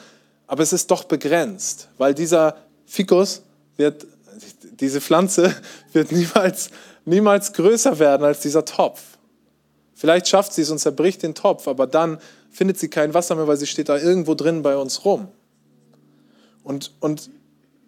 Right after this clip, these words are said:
ich glaube, dass die Kirche die beste Erde ist, in die wir den Samen unseres Lebens pflanzen können.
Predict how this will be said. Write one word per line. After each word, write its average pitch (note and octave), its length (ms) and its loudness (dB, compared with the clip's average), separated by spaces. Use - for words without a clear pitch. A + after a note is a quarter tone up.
ich F#3 200 -2
glaube, F3+ 360 4
dass - 360 -4
die D3 120 -6
Kirche G3+ 400 2
die C#3+ 100 -2
beste E3+ 320 2
Erde F3 240 4
ist, B2 220 -4
in C3+ 80 -6
die C#3 160 0
wir D3 80 2
den C#3+ 160 0
Samen D#3+ 280 2
unseres D3 240 -4
Lebens D3+ 240 0
pflanzen C#3+ 380 -4
können. G#2+ 360 -12